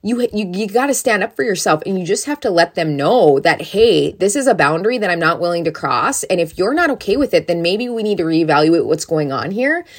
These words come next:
But you don't need to be mean, right? Nothing I said was mean. It's just the truth that, "Hey, you keep saying this and you keep doing this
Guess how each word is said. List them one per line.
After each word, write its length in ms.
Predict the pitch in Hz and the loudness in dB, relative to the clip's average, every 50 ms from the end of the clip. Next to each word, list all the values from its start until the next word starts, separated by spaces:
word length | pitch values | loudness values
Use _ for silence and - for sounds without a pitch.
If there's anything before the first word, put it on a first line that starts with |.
| - - - - | -20 -12 0 4
But 60 | 311 | 4
you 60 | 330 | 6
don't 120 | 349 359 339 | 6 4 2
need 120 | 320 269 | 0 0
to 60 | 233 | 0
be 140 | 190 190 170 | -2 -2 -2
mean, 500 | 156 190 262 269 190 151 151 196 247 254 _ _ _ - | -2 0 0 0 0 0 0 0 -2 -6 _ _ _ -2
right? 300 | 151 143 147 185 - - | 2 2 2 2 2 0
Nothing 320 | - 190 214 - 277 311 | 0 0 0 0 0 0
I 100 | 311 254 | 0 0
said 220 | 226 - - 196 190 | 0 0 -2 0 2
was 200 | 165 156 151 156 | 0 0 0 0
mean. 280 | 147 208 262 214 147 | -4 -2 -2 -2 -4
It's 240 | 101 - - - - | -2 -4 -4 -4 -2
just 200 | - 202 - - | -4 -4 -4 -4
the 80 | - 156 | -6 -8
truth 440 | 160 - - 269 180 - - - - | -6 -4 -2 -2 -2 -4 -6 -8 -4
that, 160 | - 143 - | -4 -4 -2
"Hey, 480 | - - 311 285 185 135 123 156 - _ _ _ _ - - - - - - | 0 0 2 2 4 2 0 0 -4 _ _ _ _ -20 -20 -20 -20 -14 -6
you 200 | - 180 214 269 | 0 4 4 4
keep 240 | 262 - 302 254 - | 6 4 2 2 2
saying 340 | - - 277 247 214 180 175 | 2 2 4 4 4 2 2
this 400 | 208 269 226 165 165 196 - - | 2 4 4 4 2 0 0 0
and 160 | - 180 180 | 0 0 0
you 80 | 180 175 | -2 -4
keep 320 | - - 233 - - 160 | -4 -4 -6 -4 -4 -4
doing 380 | 156 185 208 233 208 180 165 156 | -2 0 2 2 2 2 0 0
this 540 | 196 233 208 147 143 190 196 - - - | 2 2 2 2 2 0 0 -2 -4 -4